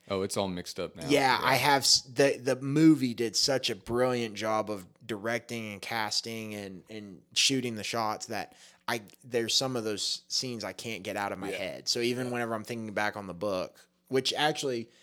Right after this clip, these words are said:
Speaker 2: is one of my favorite parts about reading the book, to, uh, advocate reading the book, is there are specific scenes in the book that are not in the movie.
Speaker 1: It should have been in the movie,
Speaker 2: That
Speaker 1: in
Speaker 2: should
Speaker 1: my
Speaker 2: have been in the
Speaker 1: opinion.
Speaker 2: movie.
Speaker 1: Yeah.
Speaker 2: Several of them.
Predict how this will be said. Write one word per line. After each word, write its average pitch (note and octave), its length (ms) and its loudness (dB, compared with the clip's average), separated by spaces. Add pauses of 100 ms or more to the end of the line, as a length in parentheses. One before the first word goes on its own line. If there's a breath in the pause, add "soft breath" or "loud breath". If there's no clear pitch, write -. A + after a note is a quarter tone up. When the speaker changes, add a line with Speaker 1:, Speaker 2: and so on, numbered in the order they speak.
(240 soft breath)
Speaker 2:
is A2 140 -8
one D3+ 140 0
of C#3+ 60 -2
my A#2 120 -4
favorite A#2 340 0
parts A2 280 -4
about A#2 300 2
reading G2+ 300 -2
the F#2 60 -8
book, F#2 500 -4
to, G#2 300 -2
uh, F2+ 300 -2
advocate F#2+ 500 -4
reading F2+ 300 -6
the E2+ 80 -10
book, E2 340 -6 (400 soft breath)
is B2+ 280 0
there A2+ 280 0
are G#2+ 260 0
specific G2+ 560 -2
scenes G#2+ 440 -4
in G#2 160 -10
the F2 60 -10
book A2 460 0 (200 loud breath)
that G#2+ 120 -4
are G2 120 -6
not G#2 240 -4
in F#2 80 -12
the E2+ 60 -12
movie. G2+ 400 -6 (120)
Speaker 1:
It - 100 -20
should - 240 -6
have E2 140 -16
been D#2+ 140 -14
in D#2 100 -16
the E2 80 -20
movie, - 220 -20
Speaker 2:
That F#2+ 80 -6
Speaker 1:
in - 60 -8
Speaker 2:
should - 260 4
Speaker 1:
my B2+ 60 8
Speaker 2:
have A2 60 0
been G#2 160 -2
in F2+ 100 -10
the E2 60 -10
Speaker 1:
opinion. D#2+ 180 -8
Speaker 2:
movie. A#1 120 -12
Speaker 1:
Yeah. - 80 -12
Speaker 2:
Several A2+ 580 2
of F#2+ 200 -4
them. D#2+ 260 -14